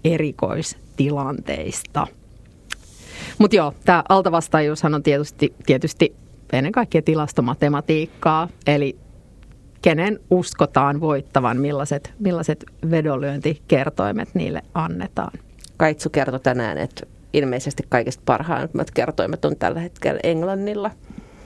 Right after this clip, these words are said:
Speaker 1: Okei.
Speaker 2: Et nyt tää on niinku tää insight, ja mä luulen, että ei ollut kauhean salaista, kun se mulle kaikki kertoi siinä pizzajonossa, mutta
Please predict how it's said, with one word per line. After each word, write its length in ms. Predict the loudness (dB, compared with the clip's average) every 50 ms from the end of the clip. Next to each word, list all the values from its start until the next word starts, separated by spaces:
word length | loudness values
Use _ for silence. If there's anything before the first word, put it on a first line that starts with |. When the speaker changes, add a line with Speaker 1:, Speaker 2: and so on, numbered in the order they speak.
| -8 -4 -2
Speaker 1:
Okei. 400 | 0 2 2 2 2 0 -2 -4 -8 -16 -20 -20 -20 -16 -12 -12
Speaker 2:
Et 200 | -12 -12 -14 -18 -20 -10 -6
nyt 140 | -6 -6 -6 -8 -6 0
tää 120 | 0 2 2
on 60 | 2
niinku 160 | 0 -2 -2 -2
tää 140 | 0 0 0
insight, 420 | 0 0 -2 -2 -2 -2 -2 -2 -2
ja 60 | -2
mä 100 | -2 -2
luulen, 180 | -2 -2 -4 -6
että 160 | -4 -2 -2
ei 40 | -2
ollut 120 | -2 -4
kauhean 300 | -4 -4 -4 -4 -4 -6
salaista, 440 | -6 -6 -6 -4 -4 -4 -6 -6 -10
kun 140 | -10 -10 -8
se 100 | -8 -6
mulle 180 | -6 -4 -6 -4 -2 -2 -2 0 2 2
kaikki 260 | 2 2 2 2 4
kertoi 340 | 4 4 6 4 2 2 0
siinä 200 | 0 -2 -2 0
pizzajonossa, 680 | -2 -2 -2 -2 -2 -2 -2 -2 -4 -6 -6 -4 -4 -4
mutta 300 | -4 -6 -8 -12 -16